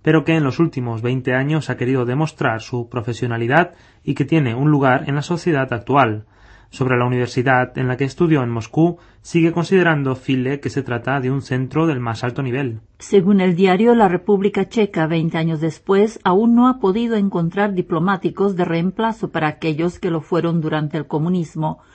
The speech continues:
Speaker 2: Otras personalidades de la política actual que señala el rotativo como miembros del Partido Comunista en los ochenta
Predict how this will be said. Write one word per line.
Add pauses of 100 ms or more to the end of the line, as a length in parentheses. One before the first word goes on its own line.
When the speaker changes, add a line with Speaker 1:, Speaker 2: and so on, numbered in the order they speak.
(280)
Speaker 2:
Otras
personalidades
de
la
política
actual
que
señala
el
rotativo
como
miembros
del
Partido
Comunista
en
los
ochenta